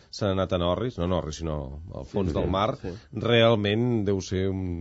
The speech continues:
Speaker 1: moment molt desagradable.
Speaker 2: Això explica perquè als espanyols els hi va afectar tant i els, els hi va agafar una mena de depressió col·lectiva,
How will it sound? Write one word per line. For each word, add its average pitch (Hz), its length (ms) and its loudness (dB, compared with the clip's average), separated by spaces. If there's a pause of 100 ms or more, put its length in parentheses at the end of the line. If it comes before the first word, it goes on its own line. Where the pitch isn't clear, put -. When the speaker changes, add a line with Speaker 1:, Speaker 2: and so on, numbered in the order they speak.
(140)
Speaker 1:
moment 123 340 6
molt 143 160 4
desagradable. 101 640 0
Speaker 2:
Això 110 180 -4
explica 113 320 2
perquè 107 160 0
als 107 60 -4
espanyols 104 420 -2
els 110 160 -4
hi 120 40 -2
va 110 80 2
afectar 95 340 -6
tant 98 180 -2
i 113 80 0
els, 104 320 -4
els 92 80 -10
hi 101 60 2
va 95 80 2
agafar 98 260 -2
una 104 120 2
mena 101 200 2
de 98 100 2 (120)
depressió 98 320 -6
col·lectiva, 113 680 -2